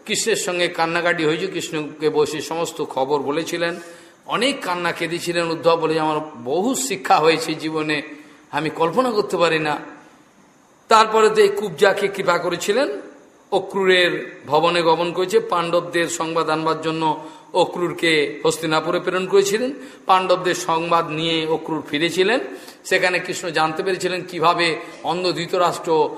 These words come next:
দুর্যোধন অন্যায় করছেন তার ভাইদের সঙ্গে এখানে। আর তারপরেতে পাণ্ডবদের সঙ্গে দিয়ে আসা, তারপরেতে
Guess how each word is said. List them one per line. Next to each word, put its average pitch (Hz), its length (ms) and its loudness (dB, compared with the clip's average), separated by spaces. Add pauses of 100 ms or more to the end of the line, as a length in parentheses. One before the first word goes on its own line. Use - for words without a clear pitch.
(200)
দুর্যোধন 165 520 0 (100)
অন্যায় 160 320 0
করছেন 185 400 -4 (400)
তার 156 520 2 (280)
ভাইদের 160 360 2
সঙ্গে 170 460 2 (140)
এখানে। 175 360 2 (580)
আর 185 320 6
তারপরেতে 202 600 4
পাণ্ডবদের 196 560 2
সঙ্গে 180 260 -4
দিয়ে 175 140 2
আসা, 170 280 2
তারপরেতে 170 680 2